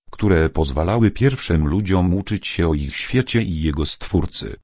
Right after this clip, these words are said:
Jednak między drugim rozdziałem Księgi Rodzaju a jej trzecim rozdziałem następuje gwałtowna zmiana.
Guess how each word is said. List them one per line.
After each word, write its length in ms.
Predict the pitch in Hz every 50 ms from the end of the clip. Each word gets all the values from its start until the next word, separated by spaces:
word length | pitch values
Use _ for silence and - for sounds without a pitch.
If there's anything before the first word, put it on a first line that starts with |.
| _ _ _ _ _ _ _ -
Jednak 480 | - 98 98 90 90 95 92 - -
między 340 | 107 92 82 78 69 73 69
drugim 420 | 67 - - 131 127 117 98 85
rozdziałem 680 | 78 80 73 67 69 87 113 120 113 110 104 101 92 85
Księgi 460 | - - - 80 76 76 69 73 71
Rodzaju 640 | - 85 90 82 69 80 80 76 73 71 73 85 92
a 100 | 98 87
jej 220 | 90 101 104 98
trzecim 480 | - - - - 123 - - 95 78 69
rozdziałem 680 | 76 78 71 69 69 98 104 98 98 95 92 90 82
następuje 640 | 90 98 - - - 85 78 - 92 107 104 98 80
gwałtowna 840 | 76 78 80 107 113 110 113 - - 71 67 64 69 80 71 65
zmiana. 480 | 65 78 92 92 87 78 64 57 57